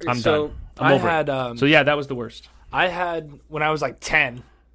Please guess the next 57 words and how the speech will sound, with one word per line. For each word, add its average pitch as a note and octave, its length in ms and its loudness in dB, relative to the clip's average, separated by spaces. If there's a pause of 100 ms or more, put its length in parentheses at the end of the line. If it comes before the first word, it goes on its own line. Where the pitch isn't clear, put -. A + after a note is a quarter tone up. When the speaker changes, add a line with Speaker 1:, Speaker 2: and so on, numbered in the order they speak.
(640)
Speaker 2:
I C3 160 -4
invited, C#3 460 0
like C3+ 160 -2
you C3+ 80 -4
said, C3+ 120 -6
like, A#2 140 -6
a A2 60 -8
hundred C3 260 -4
and C3 80 -6
fifty A#2+ 180 -10
people. A#2+ 180 -12
Like, B2 160 -6
dude, C#3 180 -2
I C3+ 180 0
invi-, C3+ 100 -6
I've C3 320 -2
sent C#3 240 -4
out A#2+ 180 -10
mad C3+ 480 0
invitations. A#2 880 -12
Speaker 1:
Right. A#2+ 240 0 (140)
Speaker 2:
Two D3+ 160 0
people C3+ 240 -4
showed A2+ 300 -6
up. G2+ 220 -12 (1400)
Speaker 1:
So - 140 -4
you A#2+ 120 2
get F3+ 160 2
it. - 140 -6 (300)
Speaker 2:
That B2 140 0
one C3+ 160 0
sucked. - 500 -4 (300)
Speaker 1:
What, C3+ 140 2
Speaker 2:
I D3+ 80 6
Speaker 1:
how E3 100 8
Speaker 2:
will F3 80 8
Speaker 1:
old F#3+ 80 2
Speaker 2:
give D#3+ 60 2
Speaker 1:
were C#3+ 40 2
Speaker 2:
you - 80 2
Speaker 1:
you? C3 40 -2
Speaker 2:
that. A#2 240 -6 (100)
I D#3 80 -4
was, F#3+ 80 -2
like, E3 160 0
ten. G2 360 -10 (640)
Speaker 1:
Okay, E3+ 140 6
but B2+ 120 2
that, D#3+ 220 2
that E3+ 260 2
hurts C#3 240 -4
even A#2+ 180 -2
more, F3+ 240 -2
and C3+ 100 0
that F#3+ 140 2
hurts C#3+ 220 -4
more F#3+ 300 -2